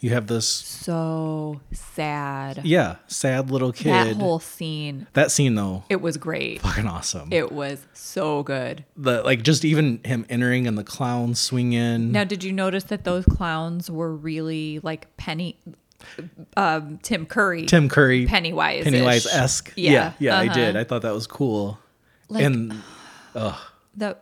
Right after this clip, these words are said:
Speaker 2: I would never go into one of those.
Speaker 1: See, now I do think that sounds fun. Like,
Speaker 2: To
Speaker 1: that
Speaker 2: go,
Speaker 1: would be
Speaker 2: you
Speaker 1: a
Speaker 2: wa-,
Speaker 1: fun house.
Speaker 2: you wanna go into that?
Speaker 1: I, yeah.
Speaker 2: Are you insane?
Speaker 1: Like, if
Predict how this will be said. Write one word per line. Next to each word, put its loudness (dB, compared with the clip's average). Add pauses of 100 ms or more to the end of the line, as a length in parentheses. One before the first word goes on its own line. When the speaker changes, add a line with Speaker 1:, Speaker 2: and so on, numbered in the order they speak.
Speaker 2:
I 0
would -2
never -4
go -6
into -8
one -6
of -8
those. -8 (460)
Speaker 1:
See, 0
now 4
I 4
do 0
think -2
that -6
sounds -6
fun. -12 (540)
Like, -2
Speaker 2:
To 0
Speaker 1:
that 2
Speaker 2:
go, 2
Speaker 1:
would -10
be -10 (140)
Speaker 2:
you 0
Speaker 1:
a 4
Speaker 2:
wa-, 0
Speaker 1:
fun 6
house. 2
Speaker 2:
you -6
wanna 0
go 0
into -4
that? -6 (120)
Speaker 1:
I, -2
yeah. -2 (380)
Speaker 2:
Are -2
you -2
insane? -4
Speaker 1:
Like, 2
if -4